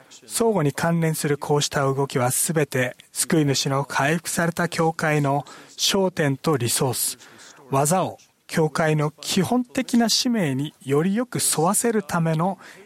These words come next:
一致した取り組みの一環です。そして教会の使命とは、神の子供たちに救いと証栄をもたらす技において助け手になるということです。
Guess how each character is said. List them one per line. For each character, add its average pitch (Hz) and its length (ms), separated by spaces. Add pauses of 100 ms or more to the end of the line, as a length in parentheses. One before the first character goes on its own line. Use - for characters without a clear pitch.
一 127 360
致 - 20
し - 100
た 226 140
取 190 220
り 190 40
組 185 180
み 180 40
の 196 160
一 - 220
環 135 240
で 104 120
す。 - 320 (1080)
そ - 180
し - 80
て 147 100
教 151 220
会 143 220
の 143 80
使 - 180
命 160 160
と - 140
は、 101 160 (260)
神 147 260
の 127 100
子 - 100
供 143 180
た 165 140
ち 135 180
に 156 220
救 - 280
い 123 40
と - 100
証 160 340
栄 220 100
を 214 80
も 196 120
た 196 140
ら 202 100
す - 120
技 165 260
に 165 140
お 139 100
い 139 60
て 196 160
助 - 440
け - 0
手 127 200
に 185 60
な 135 140
る 117 60
と - 100
い 104 60
う 101 40
こ - 80
と 120 100
で 120 100
す。 - 180